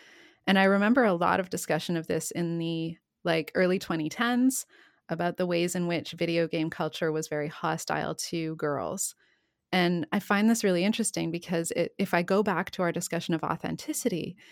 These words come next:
it seems like you might have, you know, a really authentic interest in, for example, video games. And the only way that you feel you can enter these spaces safely is by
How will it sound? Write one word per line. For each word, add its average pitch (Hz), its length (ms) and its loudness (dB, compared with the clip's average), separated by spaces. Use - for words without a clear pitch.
it 185 160 0
seems 185 320 -2
like 175 280 -2
you 175 80 -2
might 170 180 -2
have, 170 460 -2
you 180 80 0
know, 160 180 0
a 165 120 0
really 180 260 0
authentic 165 580 -4
interest - 560 -2
in, 165 160 -2
for 165 160 -4
example, 156 460 -4
video 156 320 -2
games. 156 420 -4
And 185 140 4
the 180 100 4
only 190 220 2
way 180 140 2
that 170 160 0
you 170 100 -4
feel 165 320 0
you 165 160 -2
can - 180 -6
enter 165 280 -2
these 160 200 -6
spaces - 520 -4
safely 202 680 -2
is 175 340 4
by 175 840 -2